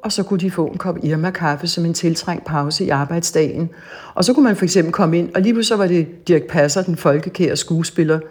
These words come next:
der stod og serverede kaffe, så man fik sådan en ekstra oplevelse ud af det. Og det er jo en fantastisk ting og et eksempel på, at et brand kan gøre noget, hvor de giver noget tilbage, som er mere end det, du forventer.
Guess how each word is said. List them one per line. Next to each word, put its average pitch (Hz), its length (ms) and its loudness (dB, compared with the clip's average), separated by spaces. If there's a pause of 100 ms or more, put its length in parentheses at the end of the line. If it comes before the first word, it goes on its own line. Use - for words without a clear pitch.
(180)
der 175 80 2
stod 156 220 4
og 165 100 2
serverede 160 360 2
kaffe, 156 440 0 (240)
så - 100 0
man 170 120 6
fik 175 180 2
sådan 175 220 0
en 180 60 6
ekstra 185 320 2
oplevelse 170 500 0
ud 151 60 0
af 165 120 -2
det. 160 200 0 (580)
Og 180 80 4
det 226 60 6
er - 40 6
jo - 20 6
en 254 80 4
fantastisk 220 600 0
ting 190 220 0
og 180 60 0
et 170 60 -2
eksempel 185 420 0
på, 180 280 -2
at - 260 -2
et 170 80 -4
brand 165 360 0
kan 190 200 -4
gøre 165 240 0
noget, 165 300 0
hvor 190 100 2
de 180 140 -2
giver 175 160 2
noget 160 240 2
tilbage, 156 380 0
som 175 200 -2
er 170 40 0
mere 160 260 2
end 185 100 2
det, 147 140 0
du 160 80 -4
forventer. 151 540 0